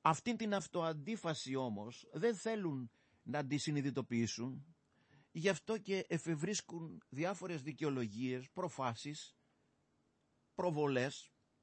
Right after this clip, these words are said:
κατηγορώντας και αρνούμενοι τη θεότητα και μόνο του Ιησού Χριστού.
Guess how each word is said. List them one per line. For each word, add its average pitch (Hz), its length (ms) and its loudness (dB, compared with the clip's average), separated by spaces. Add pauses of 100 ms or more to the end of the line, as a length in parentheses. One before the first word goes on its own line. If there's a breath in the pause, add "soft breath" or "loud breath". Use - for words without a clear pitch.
(540 soft breath)
κατηγορώντας 190 760 2
και 185 140 2
αρνούμενοι 202 680 0 (520)
τη 170 120 0
θεότητα 170 840 0 (280)
και 156 160 -4
μόνο 160 500 -4 (300)
του 131 100 -6
Ιησού 131 300 -2
Χριστού. 113 500 -6